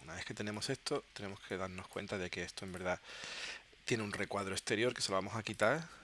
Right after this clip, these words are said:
sencillamente dándole doble clic y seleccionamos y fuera,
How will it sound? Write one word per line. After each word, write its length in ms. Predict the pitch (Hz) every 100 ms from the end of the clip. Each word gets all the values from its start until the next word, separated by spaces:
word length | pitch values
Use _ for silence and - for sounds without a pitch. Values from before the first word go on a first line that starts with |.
| -
sencillamente 640 | - 98 117 104 104 107
dándole 300 | 107 95 90
doble 260 | 87 98 107
clic 260 | - 127 - - - - - - - - - - - - - - -
y 140 | - 107
seleccionamos 920 | - 92 - 92 101 123 143 175 - - - - - - - -
y 100 | 98
fuera, 400 | - 82 73 -